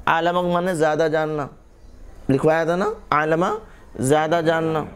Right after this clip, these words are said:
من السائل، سوال، سائل مانے سوال کرنے والا،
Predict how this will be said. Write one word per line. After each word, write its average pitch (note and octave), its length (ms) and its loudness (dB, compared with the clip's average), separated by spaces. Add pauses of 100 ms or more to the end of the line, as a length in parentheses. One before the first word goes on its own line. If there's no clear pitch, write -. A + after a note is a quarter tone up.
(1900)
من C#3+ 200 4
السائل، F#3 680 0 (160)
سوال، D#3+ 640 0
سائل E3+ 320 2
مانے E3+ 200 0
سوال E3 360 2
کرنے E3 300 0
والا، D#3+ 300 0